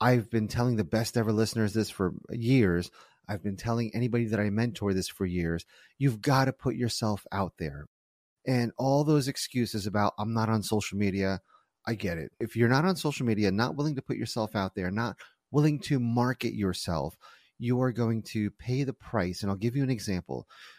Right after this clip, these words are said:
This young man found an incredible deal, sixty-six thousand square feet in Chattanooga. And he had not done any work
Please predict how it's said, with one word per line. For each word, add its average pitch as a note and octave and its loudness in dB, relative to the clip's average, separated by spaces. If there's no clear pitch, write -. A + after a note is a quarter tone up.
This - -6
young C#3+ 6
man G2+ 4
found G#2+ -2
an F#2+ -4
incredible B2 -4
deal, G#2 -2
sixty-six - -8
thousand G#2+ -2
square G#2 -4
feet G2 -6
in F#2+ -6
Chattanooga. F2+ -2
And G#2+ 0
he E3 -2
had C3+ 2
not C3 -2
done G#2 0
any C#3+ 2
work A#2 0